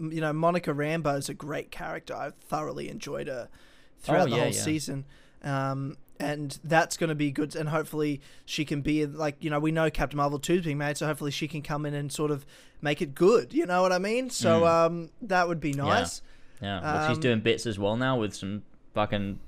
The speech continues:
Speaker 2: powers going on and stuff.
Speaker 1: Yeah, like,
Speaker 2: Whatever's
Speaker 1: it,
Speaker 2: going
Speaker 1: and
Speaker 2: on
Speaker 1: we don't
Speaker 2: there.
Speaker 1: sort of know what happened there, but, but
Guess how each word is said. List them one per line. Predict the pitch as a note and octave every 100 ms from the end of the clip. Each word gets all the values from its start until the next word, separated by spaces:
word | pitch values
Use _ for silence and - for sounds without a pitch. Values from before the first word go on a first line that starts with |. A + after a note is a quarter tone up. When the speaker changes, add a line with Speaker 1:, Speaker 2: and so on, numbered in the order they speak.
| -
Speaker 2:
powers | A#2 G#2 A2
going | G#2+ G#2+ G#2+
on | G#2+
and | A2
stuff. | - A#2 D3+ - -
Speaker 1:
Yeah, | F#3 G3
like, | F3+ F#3
Speaker 2:
Whatever's | G3+ G3+
Speaker 1:
it, |
Speaker 2:
going | G#3 G3
Speaker 1:
and |
Speaker 2:
on | F#3+
Speaker 1:
we | G3
don't | G3
Speaker 2:
there. | F3
Speaker 1:
sort | F#3
of | E3+
know | E3 E3
what | D#3+ D#3
happened | D3+ D3 D#3 D3+
there, | E3+ E3+
but, | D#3 - - - - F3
but | D#3+ C#3+